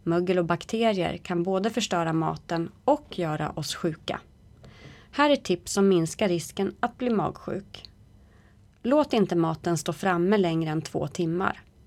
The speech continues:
Ha kallt i kylskåpet. Fyra grader är lagom. Ha maten i en kylväska när du är ute.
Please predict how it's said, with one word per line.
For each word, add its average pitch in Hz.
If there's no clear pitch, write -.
Ha 165
kallt 247
i 226
kylskåpet. -
Fyra 214
grader 170
är 160
lagom. -
Ha 185
maten 202
i 160
en 160
kylväska 202
när 170
du 156
är 156
ute. -